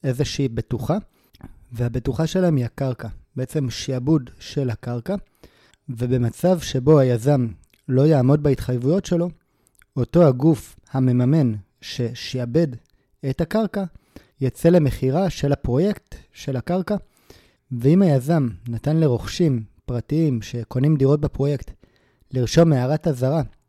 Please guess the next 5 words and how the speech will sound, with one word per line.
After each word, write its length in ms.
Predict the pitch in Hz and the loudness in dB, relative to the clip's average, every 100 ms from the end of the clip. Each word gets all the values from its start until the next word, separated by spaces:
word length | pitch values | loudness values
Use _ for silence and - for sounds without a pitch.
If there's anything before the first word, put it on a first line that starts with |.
| _ _ | _ _
על 160 | 151 156 | -4 -2
הקרקע, 420 | 151 202 196 180 165 _ _ _ _ | 0 -2 -2 -8 -10 _ _ _ _
אז 220 | 131 113 | -6 -4
הגוף 320 | 120 127 156 185 | 0 0 2 2
המממן 560 | 160 139 151 208 208 | 2 2 2 2 2